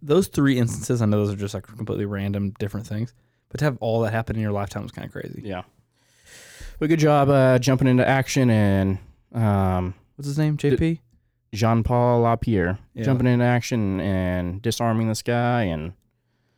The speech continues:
Speaker 2: probably embarrassing him in the meantime.
Speaker 1: Well, after you hamburger the man.
Speaker 2: After you hammer him, hammer him and pin him against the glass with,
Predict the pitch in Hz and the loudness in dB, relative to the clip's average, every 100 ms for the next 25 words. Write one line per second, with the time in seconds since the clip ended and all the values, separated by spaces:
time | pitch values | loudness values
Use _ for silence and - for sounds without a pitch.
0 | _ _ _ _ _ _ _ _ - 101 | _ _ _ _ _ _ _ _ -6 -2
1 | 110 104 98 90 101 113 - 120 123 120 | 0 0 -2 0 -2 -2 -2 -2 0 2
2 | 120 123 123 - - _ _ - 87 82 | 2 2 0 -4 -16 _ _ -10 -8 -4
3 | 123 151 135 139 139 139 139 139 190 151 | -2 -2 0 0 2 2 2 2 2 2
4 | 110 185 285 156 113 110 110 107 107 127 | 0 0 0 0 -2 -2 -2 -2 0 -2
5 | 208 - _ - 110 101 87 101 123 147 | -4 -8 _ -12 -6 -4 -4 -2 -2 0
6 | 147 139 143 143 - _ - 127 147 147 | 0 0 0 -2 -6 _ -8 -4 -2 -2
7 | 147 151 90 - 127 135 127 131 131 - | -2 -4 -4 -2 -2 -2 -2 -2 -4 -8
8 | 87 117 131 107 | -6 -4 -4 -6